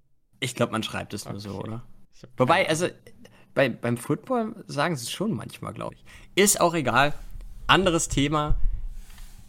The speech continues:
Speaker 1: Mein Platz eins ist natürlich die Villa von Turin.
Speaker 2: Das Chateau.
Speaker 1: Also, das, da, da, also, da brauchen wir, glaub ich, nicht drüber diskutieren, ne? Das wird wahrscheinlich auch dein Platz eins sein. Also, das ist ja wohl lächerlich. Das sieht so geil aus. Von innen, von außen,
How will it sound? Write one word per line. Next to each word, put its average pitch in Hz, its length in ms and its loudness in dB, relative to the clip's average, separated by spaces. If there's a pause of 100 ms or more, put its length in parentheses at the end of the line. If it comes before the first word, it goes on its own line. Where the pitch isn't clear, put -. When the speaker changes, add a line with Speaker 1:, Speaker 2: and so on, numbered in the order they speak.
(120)
Speaker 1:
Mein 143 320 2
Platz 170 240 -2
eins 123 500 -2 (300)
ist - 420 -4
natürlich 139 460 2
die 107 160 -2
Villa 113 300 8
von 110 220 -2
Turin. 107 440 0 (520)
Speaker 2:
Das - 200 -14
Chateau. - 440 -8 (600)
Speaker 1:
Also, 120 200 8
das, 120 320 0
da, 117 200 6
da, 117 100 2
also, 113 240 2
da 117 100 6
brauchen 104 220 0
wir, 120 80 4
glaub 110 160 2
ich, 104 80 -2
nicht 110 160 -4
drüber 110 160 -2
diskutieren, 104 460 -2
ne? 104 100 -2
Das - 180 -6
wird 113 140 -2
wahrscheinlich 110 400 0
auch 98 100 -4
dein 104 180 0
Platz 107 200 -2
eins 104 240 -2
sein. 104 200 -4 (500)
Also, 107 220 2 (160)
das 104 140 2
ist 113 140 2
ja 101 80 0
wohl 95 80 -2
lächerlich. 98 380 -6 (180)
Das 110 160 0
sieht 117 160 0
so 117 140 0
geil 104 260 2
aus. 104 200 0
Von 123 200 0
innen, 127 240 2
von 120 200 0
außen, 117 480 2